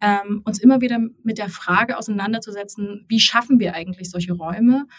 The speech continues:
und was für Prozesse braucht es, wie schafft man auch zwischen ganz, ganz unterschiedlichen Stakeholdern, die für die Lösung einer Herausforderung notwendig sind. Wie bringt man die eigentlich wirklich an einen Tisch,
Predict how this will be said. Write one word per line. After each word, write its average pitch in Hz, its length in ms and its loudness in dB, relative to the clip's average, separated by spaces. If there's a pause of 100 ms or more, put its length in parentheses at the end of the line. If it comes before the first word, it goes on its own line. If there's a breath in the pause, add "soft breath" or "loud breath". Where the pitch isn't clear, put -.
(200 loud breath)
und 190 120 0
was 196 160 -2
für 202 100 -10
Prozesse 254 520 -6
braucht - 440 -4
es, 220 280 -10
wie 220 120 2
schafft - 380 -2
man 226 140 -2
auch - 140 -6
zwischen - 360 -4
ganz, 240 260 -2
ganz 220 180 -8
unterschiedlichen 220 600 -4
Stakeholdern, 196 840 0 (260 loud breath)
die 214 80 0
für 208 100 0
die 190 140 4
Lösung 254 420 6
einer 208 220 -2
Herausforderung 190 720 -2
notwendig 175 580 0
sind. 175 280 -2 (320 loud breath)
Wie 226 100 2
bringt 277 280 0
man 311 120 0
die 247 120 0
eigentlich 208 380 -2
wirklich 269 320 2
an - 80 -8
einen 196 180 -2
Tisch, 240 420 -6